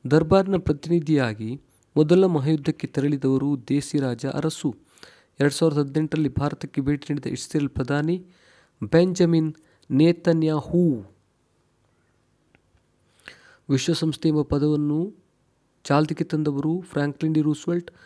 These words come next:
ವಿಶ್ವಸಂಸ್ಥೆಯನ್ನು ಸ್ಥಾಪಿಸಿದವರು ವಿನ್ಸ್ಟನ್ ಚರ್ಚಿಲ್, ಜೋಸೆಫ್ ಸ್ಟಾಲಿನ್, ಫ್ರಾಂಕ್ಲಿನ್ ಡಿ ರೂಸ್ವೆಲ್ಟ್. ಚಿಪ್ಕೋ ಚಳುವಳಿಯ ನೇತೃತ್ವ ವಹಿಸಿದವರು ಸುಂದರ್ಲಾಲ್ ಬಹುಗುಣ, ಚಂಡಿ ಪ್ರಸಾದ್ ಭಟ್ಟ.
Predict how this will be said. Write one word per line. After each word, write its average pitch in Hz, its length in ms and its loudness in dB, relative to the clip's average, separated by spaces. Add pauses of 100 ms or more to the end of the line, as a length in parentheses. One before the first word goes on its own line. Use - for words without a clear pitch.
(320)
ವಿಶ್ವಸಂಸ್ಥೆಯನ್ನು 151 720 -2
ಸ್ಥಾಪಿಸಿದವರು 147 840 -2 (640)
ವಿನ್ಸ್ಟನ್ 147 520 2
ಚರ್ಚಿಲ್, 175 600 -4 (640)
ಜೋಸೆಫ್ 147 420 -2
ಸ್ಟಾಲಿನ್, 156 560 -4 (1400)
ಫ್ರಾಂಕ್ಲಿನ್ 156 500 0
ಡಿ 147 100 0
ರೂಸ್ವೆಲ್ಟ್. - 580 -6 (800)
ಚಿಪ್ಕೋ 185 500 2
ಚಳುವಳಿಯ 160 440 2
ನೇತೃತ್ವ 156 460 -2
ವಹಿಸಿದವರು 143 500 -2
ಸುಂದರ್ಲಾಲ್ 151 640 -2
ಬಹುಗುಣ, 147 500 0
ಚಂಡಿ 139 340 -4
ಪ್ರಸಾದ್ 120 420 -6
ಭಟ್ಟ. 131 240 -6